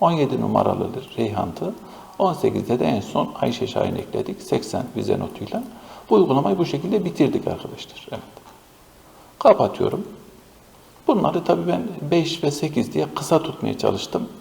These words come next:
zamanınızı almamak için. Ee, bu uygulamamız bu kadar arkadaşlar. Şimdi burada ne yaptık? Ee, dinamik belleği kullandık arkadaşlar. Şu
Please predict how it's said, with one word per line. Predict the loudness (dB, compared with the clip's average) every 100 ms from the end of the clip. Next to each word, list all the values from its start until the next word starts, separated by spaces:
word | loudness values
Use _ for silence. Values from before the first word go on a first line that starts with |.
| -12
zamanınızı | 0 4 4 2 0 2
almamak | 2 2 -2 -4
için. | -10 -14 -14 -18 -20 -20 -20 -20 -10
Ee, | -6 -4 4
bu | 4
uygulamamız | 6 2 2 0 0
bu | 0
kadar | 2 2
arkadaşlar. | 2 -2 -4 -4 -4
Şimdi | -4 -4 -6 -8 -16 -4 8
burada | 8 8
ne | 2
yaptık? | 2 0 2 0 0 -14 -18 -20 -20 -20 -20 -12 -6
Ee, | -4 -6 -8 -4
dinamik | 0 0 0 0
belleği | 0 2 0
kullandık | 0 2 2 2
arkadaşlar. | 0 0 -4 -2 -4 -4
Şu | -4 -2 -2